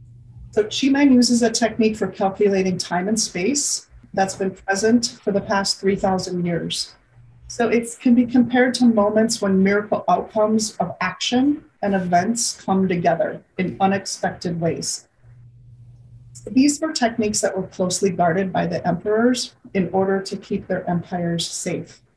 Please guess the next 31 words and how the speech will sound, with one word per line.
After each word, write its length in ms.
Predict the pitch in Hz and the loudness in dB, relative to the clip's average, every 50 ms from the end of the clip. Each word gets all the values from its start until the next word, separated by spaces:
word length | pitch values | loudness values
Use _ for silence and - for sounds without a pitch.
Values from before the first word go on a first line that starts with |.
| _ - | _ -6
And 140 | 185 180 | -6 -6
the 100 | - - | -4 -4
information 640 | 202 202 214 - - 233 220 202 202 - 208 185 - - | -6 -6 -6 -6 -4 -2 -2 -2 -2 -2 -4 -6 -6 -4
is 220 | 185 185 196 - - | -4 -4 -2 -2 -4
sacred 400 | - 180 180 - - 226 226 220 | -4 -4 -6 -4 -4 -4 -2 -2
and 200 | 196 - - - | -4 -4 -4 -4
powerful 420 | 175 180 185 190 190 - 226 208 | -4 -2 -2 -4 -4 -2 -2 -2
when 200 | 202 185 180 180 | 0 0 -2 -2
you 100 | 180 180 | -2 -2
use 300 | 180 180 180 185 185 185 | -2 -4 -4 -4 -4 -4
it 240 | 190 190 190 - - - _ | -4 -4 -6 -8 -14 -14 _
properly 440 | 185 185 170 - 185 175 175 170 170 | -8 -8 -6 -6 -6 -4 -4 -2 -2
and 100 | 170 160 | -2 -4
effectively. 640 | 160 - - 175 - - 180 165 165 160 151 151 160 - _ _ _ _ _ _ _ _ - - - - - | -6 -8 -8 -10 -8 -10 -10 -10 -8 -8 -10 -10 -12 -14 _ _ _ _ _ _ _ _ -20 -20 -20 -18 -4
So 160 | - 214 208 | -2 -2 -2
tonight, 500 | 208 - 220 214 208 202 214 226 226 226 - | -2 -4 -4 -4 -2 -2 -2 -2 -2 -2 -4
I'm 160 | 202 190 185 - | -4 -4 -4 -2
introducing 800 | 208 208 214 - 220 185 170 185 190 190 - - 220 208 190 | -4 -2 -2 -2 -2 -2 0 0 -2 0 -2 -2 -2 0 0
you 140 | 190 190 190 | 0 0 0
to 340 | 190 - - - 220 220 214 | -2 -4 -6 -4 -2 -2 -2
these 260 | 214 202 196 196 - | -2 -2 -2 -4 -2
guardians, 800 | - 180 170 170 180 185 196 220 247 302 339 - - - - _ _ _ - - - - - _ _ - - - | 0 0 0 2 0 0 0 2 2 2 0 -2 -4 -8 -12 _ _ _ -20 -20 -20 -20 -20 _ _ -20 -12 -10
exploring 640 | - 190 - - - - 208 202 202 202 208 214 208 | -8 -6 -4 -6 -4 -2 0 2 2 2 2 2 0
the 60 | 190 | 0
spiritual 600 | 185 - - - - 190 190 190 185 - 208 190 | 0 -2 0 0 2 2 2 2 0 -2 -4 -4
Qi 240 | 190 - - 196 185 | -4 -4 -4 -2 0
Men 240 | 180 170 170 165 - | 0 0 0 -2 -4
concept. 640 | - 165 151 147 - - 135 - - - - - _ _ _ _ _ - - - - - - - - - - - | -6 -8 -6 -6 -6 -6 -6 -8 -10 -12 -16 -18 _ _ _ _ _ -20 -20 -20 -20 -20 -20 -20 -20 -20 -6 -2
So 120 | - 226 | 0 0
to 140 | 233 - 254 | 2 2 2
explain 840 | 247 240 - - - - _ 233 233 233 247 262 294 311 320 320 | 0 0 -2 -8 -14 -10 _ 0 2 4 4 4 4 2 2 0